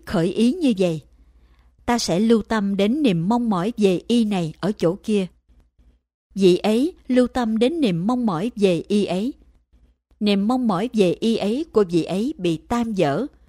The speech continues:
Sự đổ vỡ trong niềm mong mỏi về y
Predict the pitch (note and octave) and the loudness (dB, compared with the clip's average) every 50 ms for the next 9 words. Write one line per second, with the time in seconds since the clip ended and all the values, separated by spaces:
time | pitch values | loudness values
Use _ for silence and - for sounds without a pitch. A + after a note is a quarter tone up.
0 | _ _ _ _ _ _ _ _ _ _ _ _ - - - F#3+ F3+ E3 E3+ F3+ | _ _ _ _ _ _ _ _ _ _ _ _ -12 -4 -2 -2 0 0 0 -2
1 | G#3+ - G#3 F3+ E3 D#3 G#3 B3 - - A#3 G#3 G3+ F#3+ F3+ E3 D#3+ D#3 F3 A3+ | 0 0 0 0 0 0 -2 -4 -2 -4 -2 -2 -2 0 0 -2 -2 -2 -2 -2
2 | A#3 A3+ G#3+ G#3 D#3+ E3 A3 - - G3+ F3+ E3+ D#3 - - F#3+ A3 A3+ G#3+ | -2 -2 -2 -4 -4 -6 -6 -4 0 0 0 0 0 0 0 0 2 2 0